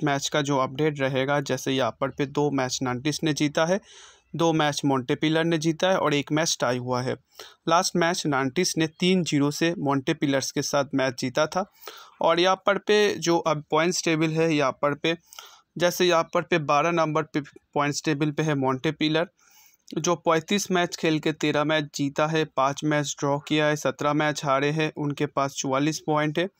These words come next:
और सत्रह नंबर पॉइंट्स टेबल पे है नैंटीज, जो पैंतीस मैच खेल के छः मैच जीता है, पन्द्रह मैच ड्रॉ किया है, चौदह मैच हारे हैं, उनके पास तैंतीस पॉइंट है।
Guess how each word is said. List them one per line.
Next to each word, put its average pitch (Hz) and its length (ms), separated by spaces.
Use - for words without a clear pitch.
और 175 140
सत्रह 196 380
नंबर 180 300
पॉइंट्स 160 380
टेबल 160 280
पे 160 120
है 160 160
नैंटीज, 135 720
जो 151 100
पैंतीस 147 520
मैच 160 240
खेल 151 240
के 151 200
छः 170 240
मैच 165 380
जीता 147 340
है, 156 200
पन्द्रह 156 380
मैच 156 340
ड्रॉ 143 180
किया 147 220
है, 147 80
चौदह 151 400
मैच 156 300
हारे 135 220
हैं, 165 180
उनके 190 280
पास 165 360
तैंतीस 151 440
पॉइंट 131 380
है। 120 120